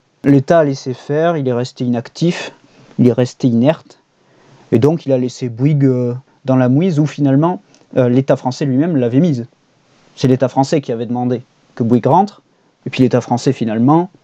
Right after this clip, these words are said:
veut pas que Bouygues sorte, ou en tout cas ne veut pas sortir, euh, le groupe de sa situation. Donc dans cette situation, si vous voulez, euh, se débarrasser des actions d'Alstom pour Bouygues, c'était une vraie libération. Quand General Electric propose de racheter une partie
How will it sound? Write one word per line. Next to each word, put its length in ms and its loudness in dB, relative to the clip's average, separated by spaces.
veut 120 2
pas 160 0
que 120 -6
Bouygues 260 -4
sorte, 400 -4
ou 100 -2
en 40 -2
tout 120 -18
cas 120 2
ne 80 4
veut 80 0
pas 160 -2
sortir, 460 -4
euh, 280 0
le 80 -2
groupe 280 -2
de 140 2
sa 160 -4
situation. 520 -6
Donc 220 4
dans 80 -2
cette 220 -6
situation, 420 -4
si 140 -8
vous 120 0
voulez, 300 4
euh, 400 2
se 160 0
débarrasser 480 2
des 100 -10
actions 240 -10
d'Alstom 400 -2
pour 160 -2
Bouygues, 160 0
c'était 220 -4
une 80 4
vraie 120 0
libération. 520 0
Quand 120 -2
General 320 2
Electric 360 0
propose 360 0
de 80 0
racheter 460 -2
une 220 2
partie 420 -6